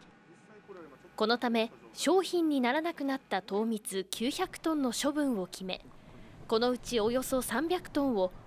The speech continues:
今月一日から二日にかけて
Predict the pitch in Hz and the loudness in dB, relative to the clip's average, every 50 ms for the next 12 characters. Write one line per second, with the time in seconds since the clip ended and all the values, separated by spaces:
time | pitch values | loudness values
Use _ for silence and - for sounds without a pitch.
0 | - - - - - 233 277 330 339 381 - - - - 370 370 359 370 359 - | -20 -20 -18 -4 -2 0 0 0 0 -2 -4 -4 -4 -2 0 0 0 0 -4 -4
1 | - - - 302 262 240 190 202 - - - - 330 339 339 320 - 339 - - | -6 -6 -2 -2 -2 -2 -4 -6 -10 -10 -6 -4 -2 -2 -2 -2 -4 -4 -4 -4
2 | 302 - 202 185 - | -4 -2 -2 -2 -2